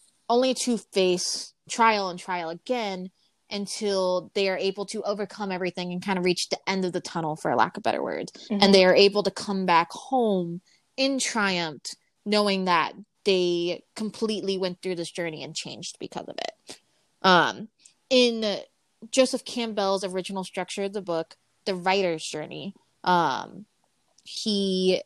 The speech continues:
Speaker 1: had twelve different steps. However, throughout
Speaker 2: Yep.
Speaker 1: the years, it constantly expands and shrinks.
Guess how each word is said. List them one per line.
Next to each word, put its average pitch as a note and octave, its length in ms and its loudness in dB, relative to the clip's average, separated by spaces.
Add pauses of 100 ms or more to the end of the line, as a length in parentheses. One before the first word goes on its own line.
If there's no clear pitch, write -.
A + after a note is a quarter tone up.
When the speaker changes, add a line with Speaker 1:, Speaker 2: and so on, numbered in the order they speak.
Speaker 1:
had F#3+ 320 -2
twelve G#3 280 2
different C4 280 -2
steps. - 440 0 (260)
However, G#3 300 2
throughout F#3+ 220 0
Speaker 2:
Yep. - 80 4
Speaker 1:
the F#3+ 60 -8
years, C#4+ 480 2
it G3 100 0
constantly G3 500 -6
expands B3 640 -4
and F#3 100 -8
shrinks. - 680 -6